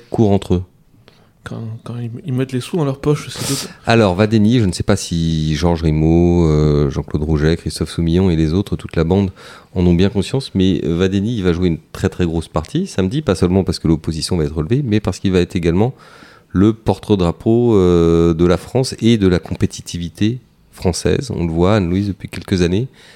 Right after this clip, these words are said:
Speaker 1: c'est un peu plus dur pour l'entraînement français, c'est un euphémisme, hein. On se fait globalement piquer nos courses chez nous, et quand on va à l'étranger, c'est pas toujours un triomphe. Bon, Grand Glory a quand même terminé troisième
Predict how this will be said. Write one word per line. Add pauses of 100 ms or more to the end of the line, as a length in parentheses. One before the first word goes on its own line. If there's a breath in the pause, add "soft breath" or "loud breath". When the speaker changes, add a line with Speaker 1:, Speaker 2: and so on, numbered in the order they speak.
(140 loud breath)
Speaker 1:
c'est
un
peu
plus
dur
pour
l'entraînement
français,
c'est
un
euphémisme,
hein. (500 loud breath)
On
se
fait
globalement
piquer
nos
courses
chez
nous,
et
quand
on
va
à
l'étranger, (480 soft breath)
c'est
pas
toujours
un
triomphe.
Bon,
Grand
Glory
a
quand
même
terminé
troisième